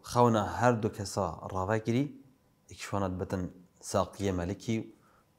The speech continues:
یە دیشتێ سێدارەدانێ. یوسف پیغمبر سلاف لێ بن پشتی قۆناغا زیندانێ بەرەف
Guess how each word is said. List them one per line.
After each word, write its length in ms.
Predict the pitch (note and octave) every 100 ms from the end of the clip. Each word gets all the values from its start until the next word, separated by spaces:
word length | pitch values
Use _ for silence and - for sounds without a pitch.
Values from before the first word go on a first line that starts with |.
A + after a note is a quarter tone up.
| A#2
یە 60 | G#2
دیشتێ 240 | G2+ G2+ F#2
سێدارەدانێ. 560 | - F#2 F2 E2+ F2 A2+ - - _ _ _ _ _ _ _ _ -
یوسف 260 | B2+ C#3+ F#3
پیغمبر 280 | D3+ C#3+ D#3+
سلاف 300 | C#3 C#3+ B2+
لێ 80 | C#3
بن 160 | C3+ C3+
پشتی 220 | - C3 -
قۆناغا 300 | A2 A#2+ A#2
زیندانێ 380 | A2 G#2+ A2+ A#2 G#2
بەرەف 220 | A2 A2